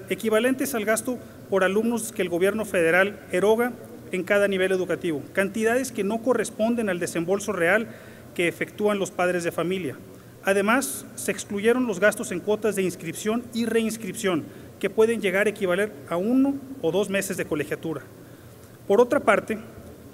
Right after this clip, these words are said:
a la educación privada también le han llegado los efectos negativos de la reforma hacendaria,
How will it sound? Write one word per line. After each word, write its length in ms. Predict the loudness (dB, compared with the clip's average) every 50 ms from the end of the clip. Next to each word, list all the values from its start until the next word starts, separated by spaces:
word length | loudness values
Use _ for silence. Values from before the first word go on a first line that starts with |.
| -20 -20 -20 -20 -6 -2
a 80 | 0 2
la 80 | 2
educación 420 | 2 0 0 -2 -2 -2 -2 -2 -2
privada 400 | -2 -2 0 2 2 2 0 -2
también 540 | -2 2 2 2 2 2 0 0 0 2
le 80 | 2 0
han 80 | 2 2
llegado 320 | 2 2 4 4 2 2
los 160 | 0 -2 -4
efectos 340 | -2 -2 -2 -2 -2 -4 -2
negativos 540 | 0 0 0 0 0 -2 -4 -4 -4 -6 -8 -12 -18 -20 -12 -4
de 100 | -2 0
la 80 | 2 2
reforma 360 | 2 0 2 0 0 0 0
hacendaria, 520 | -2 -2 0 2 2 2 2 2 0 -4